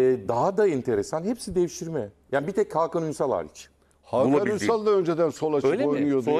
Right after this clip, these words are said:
Speaker 1: açık mıydı
Speaker 2: Ya,
Speaker 1: önceden?
Speaker 2: yani
Speaker 1: Ama
Speaker 2: Ali
Speaker 1: skor
Speaker 2: Kemal
Speaker 1: çok
Speaker 2: Hoca
Speaker 1: yoktur onda.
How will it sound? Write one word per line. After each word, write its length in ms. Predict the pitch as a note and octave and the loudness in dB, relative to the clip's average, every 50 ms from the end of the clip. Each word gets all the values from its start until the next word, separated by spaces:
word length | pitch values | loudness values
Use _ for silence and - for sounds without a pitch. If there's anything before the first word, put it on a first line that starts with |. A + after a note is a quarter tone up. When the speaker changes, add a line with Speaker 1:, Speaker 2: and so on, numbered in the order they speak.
| G#3+ | 0
Speaker 1:
açık 140 | - C#3 C#3 | -2 -4 -4
mıydı 140 | - D3+ E3+ | -4 -2 0
Speaker 2:
Ya, 140 | D3 C#3+ C3+ | 2 2 0
Speaker 1:
önceden? 340 | - - F2+ F2 - D#3+ D3 | 0 -2 -4 -4 -4 -2 -2
Speaker 2:
yani 260 | D3 D3 D3+ D3+ D#3 D3 C#3+ A#2 | 0 0 0 0 0 -2 -4 -2
Speaker 1:
Ama 100 | C#3 D3+ | -2 -2
Speaker 2:
Ali 100 | D3 D#3+ | -2 -2
Speaker 1:
skor 40 | D#3 - | -2 -2
Speaker 2:
Kemal 240 | - F#3 G3 F#3 | 0 0 0 2
Speaker 1:
çok 100 | F3+ F3+ | 2 2
Speaker 2:
Hoca 180 | F3 - F3+ F#3 | 0 2 2 0
Speaker 1:
yoktur 340 | - - - - - F#3 F#3+ | 0 0 -2 -4 -2 0 0
onda. 420 | F#3 D3+ E3 D#3+ D#3+ C3+ D3+ A3+ | 0 0 0 -2 -2 -2 -2 -4